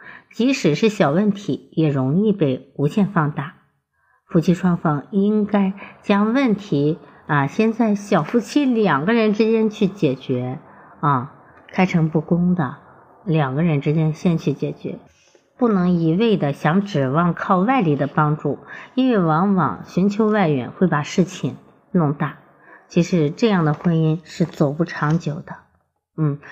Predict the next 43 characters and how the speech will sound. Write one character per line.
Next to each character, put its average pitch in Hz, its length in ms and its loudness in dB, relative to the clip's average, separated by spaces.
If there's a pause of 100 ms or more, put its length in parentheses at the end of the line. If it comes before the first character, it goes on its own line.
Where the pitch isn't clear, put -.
夫 - 120 -2
妻 262 140 0
俩 196 220 2
人 156 160 2
之 196 140 -2
间 208 340 2
要 196 240 2
想 156 280 -4 (180)
有 156 180 0
稳 156 240 2
定 156 160 2
的 156 140 0
婚 165 180 0
姻 175 140 2
生 185 200 2
活， 156 220 -2
必 247 320 0
须 214 500 -2 (320)
学 - 260 0
会 208 240 2
两 151 320 2
个 151 80 0
人 151 180 2
之 165 120 0
间 160 240 0
互 165 160 0
相 160 240 0
妥 131 220 -6
协， 131 380 -4 (200)
学 170 260 0
会 208 200 2
两 156 280 0
个 143 80 0
人 175 180 2
之 175 120 0
间 175 280 0
解 139 200 -2
决 131 220 -4
问 156 240 0
题 123 240 -6
的 123 220 -6 (400)
这 135 140 -4
种 131 280 -10